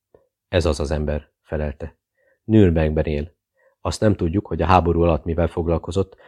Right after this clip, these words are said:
mert szinte biztos, hogy álnevet használ, de egy dolgot biztosan tudunk, az Odesszában nagyon nagy kutya. Elképzelhető, hogy ismeri Eberhardtot, aki az északnémet Odessa egyik fejese. Tessék, ez itt Eberhard a pék. Tanulmányozza,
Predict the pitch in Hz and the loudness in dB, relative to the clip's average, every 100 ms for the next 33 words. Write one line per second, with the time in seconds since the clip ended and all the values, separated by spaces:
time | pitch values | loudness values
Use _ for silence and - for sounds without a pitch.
0 | _ - 82 - 87 85 92 90 - - | _ -8 -8 -6 -4 -2 -4 -4 -8 -8
1 | - - 82 78 76 - 82 - 80 80 | -6 0 0 0 -2 -4 -8 -6 -6 -8
2 | - - _ - - 110 107 95 87 85 | -12 -20 _ -12 -4 -2 2 4 4 2
3 | 95 - - 73 71 78 73 - _ _ | 0 -2 -6 -6 -6 -8 -10 -12 _ _
4 | _ - - 107 104 - 92 82 82 85 | _ -14 -8 0 2 2 -2 0 0 2
5 | 80 71 71 - 76 - 73 _ _ _ | 0 0 -4 -6 -10 -10 -12 _ _ _
6 | _ _ _ _ 95 85 85 76 87 80 | _ _ _ _ -2 0 -2 -2 0 0
7 | 85 87 87 _ _ 87 76 80 85 76 | -2 -4 -8 _ _ -10 -4 -4 -2 -4
8 | 95 90 87 78 85 - 98 - _ _ | 0 0 2 2 2 0 -4 -6 _ _
9 | - - 87 - 104 - 90 85 80 78 | -14 -2 -2 0 0 0 -2 0 -2 -2
10 | 95 87 80 - 78 76 73 78 69 - | -2 -2 -2 -4 -4 -4 -6 -4 -4 -4
11 | 82 - _ _ _ _ _ 95 87 - | -8 -18 _ _ _ _ _ -2 0 -2
12 | 76 - 92 90 95 82 80 87 87 85 | -6 -6 -4 -2 0 2 2 2 2 0
13 | - 73 - _ _ _ _ _ _ 95 | -6 -6 -6 _ _ _ _ _ _ 2
14 | 90 82 82 85 80 92 - | 4 4 2 0 -2 -4 -6